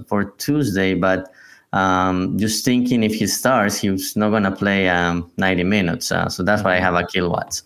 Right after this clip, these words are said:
Then, uh, midfield, I have, uh, Chris Dorkin and Jabulo Blom. Also going with that four two three one. And I have the same, uh, the same, um,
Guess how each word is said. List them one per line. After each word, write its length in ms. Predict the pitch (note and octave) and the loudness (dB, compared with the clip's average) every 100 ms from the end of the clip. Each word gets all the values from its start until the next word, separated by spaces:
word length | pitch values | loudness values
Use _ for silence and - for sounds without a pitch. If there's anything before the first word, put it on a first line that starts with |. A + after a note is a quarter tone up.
| - - - - - - | -16 -18 -16 -16 -18 -10
Then, 300 | F#2+ A2 G#2+ | 0 4 4
uh, 320 | G#2 G2+ G2 | 4 4 4
midfield, 540 | G2 G#2 B2 B2 C3 A2+ | 4 2 2 2 2 4
I 80 | G#2 | 4
have, 260 | G#2+ G#2+ | 4 4
uh, 380 | G2+ G2+ F#2+ F#2+ | 4 4 2 0
Chris 240 | F#2+ A2 | 0 0
Dorkin 440 | F#2+ G2+ G2+ G2+ G2+ | 2 2 2 0 0
and 240 | G2 F#2+ | 2 2
Jabulo 420 | F#2+ F2+ F#2+ F2+ F2+ | 2 0 2 0 2
Blom. 540 | A#2 C#3 C#3 C#3 C#3 - _ - - - | 2 4 4 2 -2 -10 _ -20 -20 -4
Also 360 | A2 G#2 G#2 G#2+ | 0 0 2 0
going 580 | G2 G#2 G#2 G2+ G2+ | 2 2 2 2 0
with 200 | F2+ G2 | 0 0
that 260 | F#2 F#2+ F#2 | 2 0 0
four 220 | G#2 G#2 | 0 0
two 340 | G2 - G#2 G2+ | 0 -2 0 0
three 260 | - G#2 | 0 0
one. 500 | G2+ G#2 G#2+ A2 A#2 - - - - | 2 2 4 2 -2 -6 -20 -18 -4
And 160 | G#2 | 0
I 100 | G2 | 2
have 320 | G2 G#2+ G#2 G2 | 2 2 2 2
the 100 | G2 | 0
same, 440 | - G#2 G#2 G2+ | 2 2 2 2
uh, 380 | G2 G2 G2 F#2+ - - - _ - | 2 2 2 -2 -6 -20 -20 _ -6
the 120 | G#2 | -4
same, 440 | G2 G#2 G#2 G#2 G2 | -2 0 2 2 2
um, 520 | G2 G2 F#2+ F#2 | 2 2 0 -2